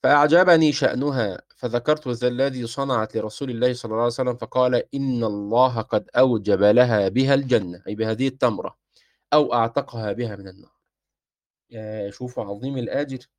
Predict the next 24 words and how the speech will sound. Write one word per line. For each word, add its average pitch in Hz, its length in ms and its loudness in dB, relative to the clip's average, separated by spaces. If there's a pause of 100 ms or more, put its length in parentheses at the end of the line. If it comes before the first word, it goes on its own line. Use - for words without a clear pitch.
(460)
على 101 160 -4
قليل 123 380 -4
الفعل 117 320 -6
الذي 113 300 -2
فعلته. 101 420 -10 (640)
قليل 139 440 2
في - 100 -12
الف-، 113 380 -6
قليل 127 500 0
في - 120 -12
ال-، 98 340 -10
في 98 60 -16
ال-، 95 320 -16
في - 40 -20
القيمة 131 560 -4 (640)
المادية، 110 680 -2 (380)
لكن 110 240 -6
عظيم 107 500 -2
في - 100 -16
المعنى، 117 500 -4 (640)
يدل 123 280 -4
على 110 240 2
شفقة 120 380 -8
بها، 131 380 -6